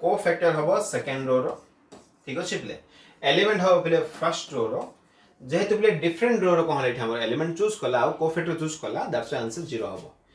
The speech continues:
ମନେ ରଖିବ ପିଲେ, ଯଦି ଏ ଏଲିମେଣ୍ଟଟା ଡିଫରେଣ୍ଟ ଅଛି ମାନେ ସେ କେସ୍ ଆମେ ଭାଲ୍ୟୁ ଚେକ୍ କରିବାକୁ ପଡ଼ିବ ଯେ ଆନ୍ସର କ'ଣ ଆସୁଛି ବୋଲି, ରାଇଟ୍ ଆନ୍ସର ଆସିବ ନାହିଁ। ଦୁଇଟା ଆପଣ ଭଲ ମନେ ରଖ। ପଏଣ୍ଟ ୱାନ୍ ହେଉଛି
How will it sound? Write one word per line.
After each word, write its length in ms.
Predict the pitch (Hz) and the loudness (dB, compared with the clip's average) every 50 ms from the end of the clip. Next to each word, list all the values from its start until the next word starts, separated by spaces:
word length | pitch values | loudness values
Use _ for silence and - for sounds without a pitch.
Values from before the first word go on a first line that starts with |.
| _ _ _ - 123 120 | _ _ _ -10 -8 -4
ମନେ 120 | 147 147 156 | -4 -2 0
ରଖିବ 220 | 156 - - 170 151 156 | -2 0 0 0 0 0
ପିଲେ, 160 | 165 180 220 247 247 - - - - _ - | 2 2 2 2 0 -4 -10 -20 -20 _ -6
ଯଦି 180 | 147 147 156 160 160 | -4 -4 -4 -2 -4
ଏ 100 | 196 180 185 185 165 | 0 0 4 6 6
ଏଲିମେଣ୍ଟଟା 360 | 165 165 165 156 160 151 147 143 135 | 4 4 2 0 2 2 0 0 0
ଡିଫରେଣ୍ଟ 260 | 135 - - 190 185 170 | -2 -2 -2 -2 0 0
ଅଛି 120 | - - 170 170 | 0 0 -2 -2
ମାନେ 140 | 190 208 214 208 | -2 -2 -4 -2
ସେ 80 | - 143 - 147 | -4 -4 -2 -2
କେସ୍ 160 | 135 - - 123 | -4 -4 -4 -4
ଆମେ 140 | 120 123 120 117 | -4 -4 -4 -4
ଭାଲ୍ୟୁ 160 | 131 160 214 226 - | -2 -2 -2 2 2
ଚେକ୍ 140 | 202 180 - | 2 2 2
କରିବାକୁ 240 | 165 156 147 143 - 131 | 2 2 2 2 0 -4
ପଡ଼ିବ 180 | 110 107 113 135 - | -6 -6 -6 -6 -6
ଯେ 60 | - 110 | -8 -10
ଆନ୍ସର 200 | 104 107 - 123 - | -10 -10 -14 -16 -16
କ'ଣ 120 | - 110 - - - | -16 -18 -18 -18 -20
ଆସୁଛି 240 | - - - - - | -20 -20 -20 -20 -20
ବୋଲି, 180 | _ _ - _ _ _ _ _ _ _ _ _ _ | _ _ -20 _ _ _ _ _ _ _ _ _ _
ରାଇଟ୍ 200 | - 101 - 107 101 | -6 -4 -4 -4 -4
ଆନ୍ସର 200 | 95 - 175 175 - | -6 -8 -8 -10 -10
ଆସିବ 180 | - - - - - | -10 -12 -16 -18 -20
ନାହିଁ। 120 | - - _ _ _ _ _ _ _ _ _ _ _ _ _ _ _ - | -20 -20 _ _ _ _ _ _ _ _ _ _ _ _ _ _ _ -8
ଦୁଇଟା 140 | 135 151 151 | 0 2 2
ଆପଣ 120 | 151 160 151 | 2 2 0
ଭଲ 100 | 151 160 165 165 160 | 2 2 2 2 2
ମନେ 100 | 160 160 160 | 0 0 -2
ରଖ। 120 | - - 185 180 - - _ _ _ _ _ _ _ _ - - | -2 -2 -4 -6 -6 -12 _ _ _ _ _ _ _ _ -16 -4
ପଏଣ୍ଟ 280 | - 151 170 190 202 180 160 147 | 0 2 2 4 2 2 2 2
ୱାନ୍ 140 | 143 143 135 131 | 0 0 -2 -4
ହେଉଛି 220 | 123 - - 143 | -6 -6 -8 -8